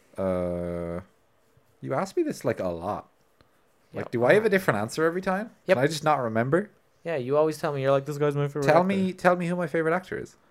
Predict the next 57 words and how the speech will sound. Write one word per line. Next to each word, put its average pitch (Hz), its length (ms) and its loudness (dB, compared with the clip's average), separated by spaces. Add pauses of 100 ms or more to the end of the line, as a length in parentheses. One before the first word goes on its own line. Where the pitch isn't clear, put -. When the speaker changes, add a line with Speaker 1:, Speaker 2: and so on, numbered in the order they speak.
(140)
Speaker 2:
It's 135 240 -2
Idris 165 280 4
Elba. 139 360 -2 (1040)
Speaker 1:
Well, 320 100 0
I 90 40 2
like 78 300 0
him 85 120 2
a 78 60 -6
lot. - 80 -6
I - 60 -6
wouldn't 78 180 -8
say - 100 -8
he's 92 80 -8
Speaker 2:
Yeah. 82 60 -12
Speaker 1:
my - 80 -16
favorite. 90 420 -6 (420)
I 98 80 4
like 147 200 8
him 143 60 6
a 120 40 4
Speaker 2:
Right. 107 160 4
Speaker 1:
lot - 20 -2
in 87 140 -6
Luther, 117 500 0 (120)
and, 101 340 -10
Speaker 2:
Mm-hmm. 87 220 -8
Speaker 1:
uh, 95 40 -14 (220)
well, 131 120 2
I - 40 8
like 160 100 4
him 165 60 2
a 127 40 2
lot 101 140 4
in 90 100 -4
everything. 82 260 -4
He's 95 160 -8
just - 120 -12
a - 40 -20
good - 100 -8
actor. - 220 -12 (560)
Speaker 2:
Well, 254 220 4
what 254 140 2
would 339 100 2
you 302 100 4
say 220 140 2
is, 160 80 0
like, 135 140 2
the 120 80 4
weirdest 113 420 0
thing 110 120 -4
you 107 120 -6
could 107 200 -4
possibly 110 360 -4
put 104 360 -2
Idris 104 240 -6
Elba 98 340 -4
in? 120 120 -14